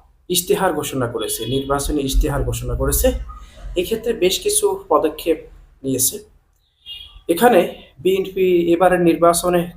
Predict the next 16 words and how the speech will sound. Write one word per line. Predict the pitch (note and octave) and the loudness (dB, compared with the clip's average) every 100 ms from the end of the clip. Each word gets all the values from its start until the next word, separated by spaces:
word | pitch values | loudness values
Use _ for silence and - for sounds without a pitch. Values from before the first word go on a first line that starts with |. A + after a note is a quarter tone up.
| - | 2
কার্ডের | D3 D#3 D3+ | 4 4 -2
খেলা | D3+ C#3 | -2 0
দেখাচ্ছে। | B2 A#2+ B2 - B2 - - | 0 -4 -6 -8 -8 -8 -4
একই | C3+ D3 | -2 0
তো | D3+ | 0
ফ্যামিলি | D3+ C#3+ D3+ D3+ | 0 0 0 0
কার্ড | D#3 C#3 | 0 -2
নিয়ে | C#3 C#3 | -2 -2
আসতেছে, | C#3 D3 - F3+ - _ _ | -2 -6 -6 -8 -14 _ _
চার | - C#3 - | 2 2 2
কোটি | D3+ D#3 | -2 -2
মা | C#3+ C3 | 2 4
বোনদেরকে | C3 C#3+ D3 C#3+ D3 | 2 0 -4 -4 -4
ফ্যামিলি | C3+ C#3 D3+ | -2 0 0
কার্ড | D#3+ D#3 | 0 0
দিবে, | E3+ G#3+ | 0 0